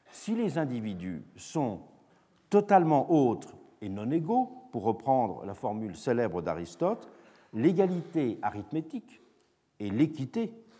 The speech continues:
sont en effet mécaniquement dissociées. Et on sait que Marx reprendra ces catégories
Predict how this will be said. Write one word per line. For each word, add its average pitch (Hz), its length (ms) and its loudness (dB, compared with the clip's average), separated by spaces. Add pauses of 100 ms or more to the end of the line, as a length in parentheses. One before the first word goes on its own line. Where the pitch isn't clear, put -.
(340)
sont - 260 -4
en 131 120 0
effet 131 300 0
mécaniquement 156 640 0
dissociées. - 520 -10 (1000)
Et 101 100 -4
on 101 140 -4
sait 185 240 0
que 139 100 -4
Marx 123 480 -2
reprendra 107 540 -2
ces 90 160 -8
catégories 104 680 -2